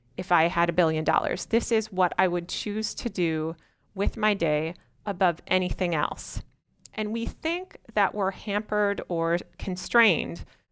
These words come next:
from doing that because we're not independently wealthy, or because we don't live in a certain place, or because our life doesn't look a certain way, or because we have certain obligations. But I want you to test that out. I think you will find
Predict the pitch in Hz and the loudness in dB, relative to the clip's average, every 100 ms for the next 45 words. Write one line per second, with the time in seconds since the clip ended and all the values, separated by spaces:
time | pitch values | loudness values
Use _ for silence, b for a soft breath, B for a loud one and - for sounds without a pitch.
0 | _ - 233 226 339 254 165 165 180 - | _ -4 -2 -2 0 2 6 6 4 0
1 | 180 180 175 - 180 165 - 165 151 - | -8 -2 -2 0 0 0 -2 -4 -6 -8
2 | 151 - 165 220 269 262 262 247 233 190 | -12 -10 -4 2 2 2 0 2 2 0
3 | - 170 170 160 156 - 240 240 247 247 | -2 -4 0 0 0 4 4 6 4 2
4 | 247 220 220 - 220 214 214 - 175 175 | 0 -2 -4 0 2 2 0 -2 -2 -4
5 | 160 165 - b b _ _ _ 175 170 | -4 -4 -6 b b _ _ _ 4 6
6 | 170 170 190 208 - 226 214 202 202 208 | 4 4 4 4 2 0 0 0 0 2
7 | 208 208 - 202 190 180 180 - - 180 | 0 -2 0 4 6 8 6 2 -6 -4
8 | 175 170 - 180 - - 170 165 156 170 | 0 0 2 -2 -2 2 2 4 2 2
9 | 180 196 180 185 - - _ _ _ _ | 2 0 0 -2 -8 -14 _ _ _ _
10 | _ _ _ _ _ - 262 285 285 339 | _ _ _ _ _ -8 -4 -2 -2 -2
11 | 392 - - 208 190 - - - - _ | -4 -4 2 4 4 2 -6 -12 -14 _
12 | _ _ _ - 85 - - 73 - - | _ _ _ 0 0 2 0 0 -6 -14
13 | - _ _ _ _ _ _ - 214 269 | -16 _ _ _ _ _ _ -2 2 2
14 | 311 285 262 226 220 226 - 151 147 147 | 0 -4 -6 -2 -2 0 2 2 0 -6
15 | 156 | -10